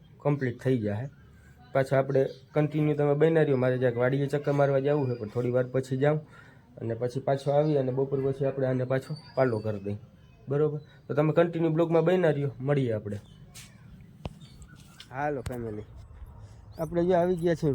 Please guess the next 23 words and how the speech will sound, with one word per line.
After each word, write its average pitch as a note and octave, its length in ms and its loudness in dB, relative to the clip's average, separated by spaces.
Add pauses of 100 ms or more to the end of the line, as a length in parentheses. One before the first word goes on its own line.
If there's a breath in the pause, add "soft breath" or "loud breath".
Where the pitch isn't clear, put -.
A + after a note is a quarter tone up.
વાડીએ D#3+ 380 4 (420)
ચક્કર D3+ 300 0
મારવા. C#3+ 360 2 (460)
અને C3 140 4
સ્નેહભાઈ D#3+ 560 12
હમણાં D#3+ 240 12
આવે D#3+ 180 12
છે - 120 4
ભેરા, C3+ 340 10
કેમ D3 180 10
કે C3+ 120 4
ઘરે C#3 240 10
માંડવી E3 360 12
ચોખ્ખી E3+ 260 8
કરવાના E3+ 400 12
હાલે F3+ 160 12
ને D#3+ 120 6
આ D3 200 10
ચોખ્ખી C#3+ 320 6
કરવા C#3+ 300 8 (440 soft breath)
દે D3 280 12
નહીં. A2+ 180 6 (340 loud breath)
અને D#3 120 10